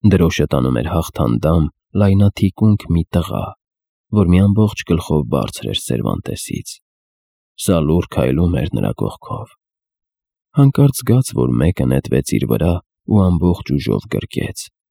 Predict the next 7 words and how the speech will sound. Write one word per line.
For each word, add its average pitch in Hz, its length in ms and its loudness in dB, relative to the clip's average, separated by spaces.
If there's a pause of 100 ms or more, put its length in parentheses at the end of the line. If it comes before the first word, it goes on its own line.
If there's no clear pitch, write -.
(500)
Ջոկատը 80 560 2
կանգ 71 400 -2
առավ։ - 360 -8 (800)
«Դե 156 220 6
իհարկե 95 560 4
նա 92 200 4
է», 82 220 -2